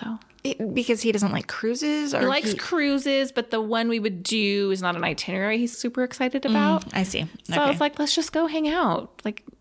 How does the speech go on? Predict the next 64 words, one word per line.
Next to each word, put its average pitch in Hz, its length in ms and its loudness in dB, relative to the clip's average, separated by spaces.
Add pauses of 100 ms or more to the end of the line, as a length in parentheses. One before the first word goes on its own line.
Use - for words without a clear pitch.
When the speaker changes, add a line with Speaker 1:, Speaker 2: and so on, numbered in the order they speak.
(720)
Speaker 2:
let's 294 140 2
just - 180 -2
be 311 100 2
together 254 600 -2
Speaker 1:
all 233 140 0
Speaker 2:
and 320 60 0
Speaker 1:
we're 381 80 0
Speaker 2:
enjoy 392 180 2
Speaker 1:
gonna 269 40 0
Speaker 2:
each 311 120 2
Speaker 1:
do 339 80 0
Speaker 2:
other's 240 240 -2
Speaker 1:
is 208 100 2
l-, 214 80 0
Speaker 2:
time." 226 440 0
Speaker 1:
lay 220 180 0
by 277 180 0
the 254 100 0
pool 269 380 -2
at 233 100 0
home. 247 380 0
This 262 160 -2
way 277 140 2
we 214 60 2
don't 220 60 2
have 220 40 0
to 226 40 0
make 226 140 2
dinner. 196 260 0
We 143 60 -4
Speaker 2:
You - 40 -4
Speaker 1:
don't 226 80 4
Speaker 2:
don't 247 60 2
Speaker 1:
have 262 80 -2
Speaker 2:
have 277 80 0
to 254 60 2
Speaker 1:
to - 0 -
Speaker 2:
make 233 180 -4
a 214 40 -4
meal. 233 580 -2
You 220 100 0
don't 220 160 -2
have - 220 -4
to 226 280 -4
Speaker 1:
make 208 220 0
my 214 140 2
own 190 160 2
bed. 196 420 0
Speaker 2:
Yeah. 202 520 0 (120)
Sounds 262 300 -6
great. 185 460 0
Speaker 1:
It - 80 -4
does 269 160 -6
sound 185 260 -4
great, - 240 -2
but 190 180 0 (240)
we'll 240 140 2
see. - 220 -6 (380)
Speaker 2:
All 403 180 0
right. 320 420 -2 (120)
This 269 220 0
weekend 285 320 0
was 208 220 0 (140)
opening 214 760 2